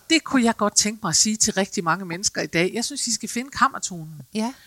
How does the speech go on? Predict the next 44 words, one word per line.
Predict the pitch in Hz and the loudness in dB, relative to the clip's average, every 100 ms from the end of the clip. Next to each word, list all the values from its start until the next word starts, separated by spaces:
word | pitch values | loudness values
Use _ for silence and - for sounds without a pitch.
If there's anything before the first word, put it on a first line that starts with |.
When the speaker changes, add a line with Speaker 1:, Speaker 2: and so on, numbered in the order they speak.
| - _ _ | -20 _ _
Speaker 1:
Og | 208 - | -4 0
det | 285 311 320 | 4 4 4
er | 196 254 | 2 2
fordi, | 254 - 277 254 | 2 -2 -2 0
jeg | 233 | -2
synes | - 285 262 | -2 -2 -4
ikke, | 269 | -2
det | 240 | -4
er | |
ligegyldigt, | 220 254 - 240 190 | -2 -4 -4 -8 -4
hvordan | 180 196 | -2 -2
vi | 233 | -2
taler | - 233 254 | -2 -2 -2
sammen. | 170 180 175 151 - | 0 0 -2 -12 -4
Og | 196 | 0
jeg | 196 | 2
tror, | - 277 | 0 -6
noget | 240 220 262 277 | -4 -4 -2 -4
af | 202 | -4
det | - 240 | -4 -4
der, | 233 208 | -2 0
der | 175 | -2
er | |
kommet | - 202 220 226 | -4 -8 -8 -10
på | 175 | -8
nettet, | 170 190 180 | -4 -4 -4
altså | 175 - | -2 -2
dels | 262 254 226 | 0 0 0
er | |
det | 208 | -2
jo, | |
fordi | - 226 | -8 -12
vi | |
ikke | 214 - | -14 -4
kan | 202 | 0
se | 277 254 | 2 0
hinanden, | 190 220 226 | -4 -4 -4
Speaker 2:
Ja. | |
Speaker 1:
men | 214 | -6
dels | 277 262 247 | -4 -2 -2
er | |
det | 226 | -2
også | 269 - | -6 -10
fordi, | - 277 285 | -12 -8 -8